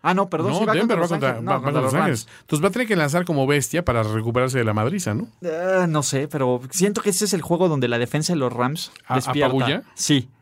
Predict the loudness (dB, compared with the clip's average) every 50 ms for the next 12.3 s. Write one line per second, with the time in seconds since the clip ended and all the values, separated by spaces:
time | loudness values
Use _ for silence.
0 | _ _ _ -20 -20 -20 -20 -20 -20 -16 -6 0 2 2 2 2 0 -2 -2 -2
1 | -2 -2 -2 -2 -2 -2 -2 -2 -2 0 0 0 0 2 0 0 0 0 0 -2
2 | 0 0 0 0 0 0 0 0 0 0 0 -2 0 0 -2 -2 -2 -2 -2 -2
3 | -2 -2 -2 -2 -2 -2 -4 -8 -8 -8 -8 -6 -2 -2 0 0 0 -2 -4 -6
4 | -10 -12 -12 _ -2 0 0 -2 -2 -8 _ _ -18 -16 -14 -12 -8 -6 -4 -4
5 | -4 -6 -8 -10 -8 -6 -6 -6 -4 -2 0 0 0 0 -2 -2 0 0 0 0
6 | 0 -2 -4 -4 -4 -2 0 0 0 0 0 0 0 0 0 0 0 -2 -2 -2
7 | 0 2 2 2 0 -2 -4 -8 -6 -2 0 0 2 2 0 -2 -2 -4 -4 -4
8 | -4 -4 -6 -4 -4 -2 0 0 0 2 2 0 0 0 0 0 0 0 2 2
9 | 2 2 0 0 -4 -6 -6 -6 -4 -4 -4 -4 -2 -2 -2 -2 -4 -6 -8 -12
10 | -14 -12 -10 -6 -4 -4 -2 0 0 0 0 0 -2 -4 -6 -14 -18 -18 _ _
11 | _ _ _ _ _ _ _ _ _ -20 _ _ _ -12 -8 -6 -4 -2 -2 -2
12 | -2 -4 -6 -10 -10